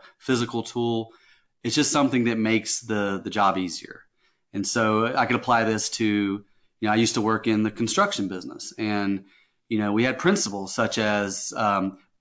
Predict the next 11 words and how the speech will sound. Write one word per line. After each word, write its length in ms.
you 140
know, 80
build 220
quality 500
and 80
at 100
the 60
source, 480
you 60
know, 320
um, 720